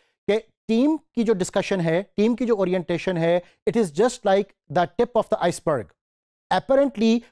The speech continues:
बहुत कम चीज़ें हमें नज़र आ रही होंगी, लेकिन डीप रूटेड बहुत से फिनोमेनाज, बहुत सी साइकोलॉजीज, बहुत से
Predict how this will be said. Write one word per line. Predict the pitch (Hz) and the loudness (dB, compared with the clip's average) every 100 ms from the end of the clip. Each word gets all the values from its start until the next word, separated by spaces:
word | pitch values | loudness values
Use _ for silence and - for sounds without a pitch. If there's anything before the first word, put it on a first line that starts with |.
| - | -6
बहुत | 180 240 - | -4 -4 -2
कम | 240 254 | -2 0
चीज़ें | 220 208 208 | -2 -2 0
हमें | 202 208 | 0 0
नज़र | 185 180 | 0 2
आ | 175 | 2
रही | 170 180 | 2 0
होंगी, | 165 170 175 196 - - | -2 -2 0 -2 -4 -6
लेकिन | 185 202 175 | -2 -2 -2
डीप | 131 233 240 | 0 0 2
रूटेड | 208 185 175 113 _ - | -2 0 -2 -4 _ -4
बहुत | 208 220 277 | -2 0 -2
से | 240 | -2
फिनोमेनाज, | - 175 160 175 190 180 | -2 0 0 0 0 0
बहुत | 175 220 - | -2 -4 -6
सी | |
साइकोलॉजीज, | 202 180 165 160 175 180 190 175 | -4 -4 -2 -2 0 -2 -4 -2
बहुत | 185 233 | -2 -2
से | - 214 | 0 0